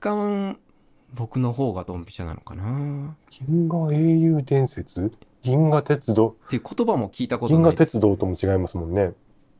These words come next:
Speaker 1: <laughs> そうです。あ、そっか。じゃあ、あー、あの、銀河英雄伝説って、まあ、<laughs> まあ、なんか物語なんですけど、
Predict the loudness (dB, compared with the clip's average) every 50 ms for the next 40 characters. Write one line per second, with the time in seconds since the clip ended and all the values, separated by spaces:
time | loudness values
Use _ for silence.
0 | _ -6 -4 -2 0 -2 0 2 0 2 2 2 0 0 -2 -4 -4 -4 -4 -6
1 | -8 -10 -8 -8 -8 -8 -8 -8 -6 -6 -4 -6 -6 -8 -10 -14 -20 -20 -20 -20
2 | -20 -20 -20 -20 -20 _ _ -8 -6 -6 -4 -4 -4 -4 -4 -4 -4 -4 -4 -6
3 | -6 -6 -6 -6 -6 -4 -4 -4 -4 -2 -2 0 0 2 2 2 2 2 0 0
4 | 0 0 0 -2 -2 -6 -6 -6 -4 -2 -2 -2 -4 -6 -10 -12 -14 -14 -16 -20
5 | -20 -20 -12 -4 -2 -2 0 0 -2 -2 -4 -4 -2 -2 0 0 0 0 0 -2
6 | -4 -8 -10 -12 -12 -14 -14 -10 -8 -6 -4 -4 -6 -6